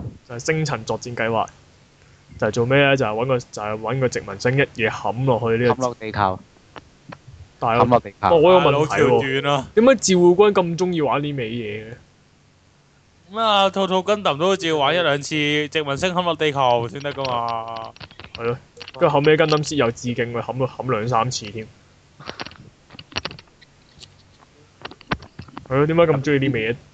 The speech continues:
Speaker 1: 嘢？
Speaker 2: 咁
Speaker 3: 好玩啊嘛。
Speaker 2: 你，
Speaker 3: 唔係，
Speaker 2: 你
Speaker 3: 應該係話個編劇點解咁鍾意玩呢味呢？因為第一夠震撼啦，第二你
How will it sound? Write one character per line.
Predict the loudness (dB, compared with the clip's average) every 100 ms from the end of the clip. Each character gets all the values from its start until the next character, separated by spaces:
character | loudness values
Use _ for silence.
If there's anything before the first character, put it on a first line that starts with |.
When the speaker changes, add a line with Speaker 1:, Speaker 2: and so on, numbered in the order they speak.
| 2
Speaker 1:
嘢？ | 4 4 0 -8 -18 -20 -20 -18 -12 0
Speaker 2:
咁 | 2 4 2
Speaker 3:
好 | 0 2
玩 | 4 4 4
啊 | 2
嘛。 |
Speaker 2:
你， | 0 2 4 4 2 -4 -20 -18 -18 -20 _ _ -20 -20 _
Speaker 3:
唔 | -2
係， | 4 6 8 8
Speaker 2:
你 | 6
Speaker 3:
應 |
該 | 4
係 | 6 8
話 | 8
個 | 6
編 | 2 0
劇 |
點 | 2 2
解 | 2
咁 | -2 -2
鍾 | 0
意 |
玩 | 0 0 -2
呢 | -4
味 | -2 0
呢？ | 2 2 2 2
因 | 4
為 | 4
第 | 4 2
一 |
夠 | 0 -2 -6
震 | -6 -6
撼 | -4 -2
啦， | -2
第 | 0
二 | -2
你 | -2